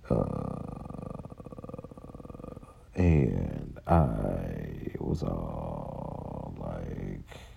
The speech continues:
"Oh yeah," I flew her out and shit. Man, she was clingy. Man, she was clingy. I ended up having to think about other women when I was fucking her. And then my dumb ass later said that shit to her on Twitter. Oh man, I'm fuck-, I ain't shit.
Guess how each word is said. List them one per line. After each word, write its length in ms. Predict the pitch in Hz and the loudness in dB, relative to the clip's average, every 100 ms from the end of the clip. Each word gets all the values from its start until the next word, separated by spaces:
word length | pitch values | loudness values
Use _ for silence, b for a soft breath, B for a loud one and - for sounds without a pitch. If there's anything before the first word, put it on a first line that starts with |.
| - | 2
"Oh 140 | - 113 | 8 10
yeah," 200 | 117 85 | 12 10
I 40 | |
flew 200 | - 110 | 10 12
her 120 | 90 | 12
out 260 | 82 87 73 | 12 12 10
and 100 | 71 | 4
shit. 400 | - 80 67 - B B B B B | 6 8 8 6 B B B B B
Man, 180 | 131 87 | 8 8
she 120 | - | 6
was 120 | 67 - | 2 2
clingy. 440 | - 60 58 - - - - - - - - - - 127 | 0 0 -2 -8 -12 -20 -20 -20 -20 -20 -20 -4 4 8
Man, 220 | 120 82 | 10 8
she 120 | 82 | 6
was 120 | 67 | 2
clingy. 380 | - - - - - - - | 0 0 2 2 0 0 8
I 1200 | - - - - - - - - - - - 92 | 10 12 10 4 -6 -10 -12 -12 -16 -16 4 8
ended 140 | 78 | 8
up 80 | - | 8
having 240 | 95 85 - | 12 12 12
to 60 | - | 12
think 200 | 98 85 | 12 12
about 220 | 78 - | 12 12
other 160 | 82 85 | 12 12
women 340 | 90 82 78 | 12 12 12
when 120 | 73 | 10
I 40 | 76 | 10
was 120 | 73 | 12
fucking 220 | 92 85 76 | 12 12 10
her. 360 | 67 65 69 - | 10 8 6 8
And 180 | 78 92 | 12 12
then 140 | 92 | 12
my 120 | 101 | 12
dumb 260 | 92 95 90 | 12 12 12
ass 280 | 90 90 87 | 12 12 12
later 280 | 101 87 | 12 12
said 240 | 87 104 85 | 12 12 12
that 100 | 85 | 12
shit 220 | - 82 | 8 6
to 140 | - 90 | 10 12
her 60 | 82 | 12
on 120 | 78 | 10
Twitter. 380 | 101 92 80 - | 12 12 12 12
Oh 380 | 123 131 113 95 | 12 12 12 12
man, 320 | 104 98 82 | 12 12 12
I'm 100 | 78 | 8
fuck-, 220 | - 76 | 8 8
I 140 | 87 | 10
ain't 120 | 87 80 | 10 10
shit. 400 | - 82 - | 10 10 8